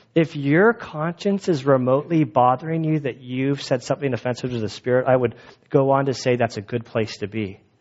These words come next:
This is talking about the person who continually rejects God unto death.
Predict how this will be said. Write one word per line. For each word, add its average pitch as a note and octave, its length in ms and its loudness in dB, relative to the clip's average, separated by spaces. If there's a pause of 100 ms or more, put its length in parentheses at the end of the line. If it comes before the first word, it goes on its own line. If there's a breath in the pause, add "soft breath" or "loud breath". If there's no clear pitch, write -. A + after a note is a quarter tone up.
(440 soft breath)
This D#3+ 200 2
is F3+ 140 0
talking E3 320 0
about D3+ 140 0
the A#2+ 80 -8
person D#3 340 -4
who C3+ 100 -4
continually D#3+ 800 -2
rejects C3 640 -2
God D3 460 2
unto C3 240 -2
death. C3 520 2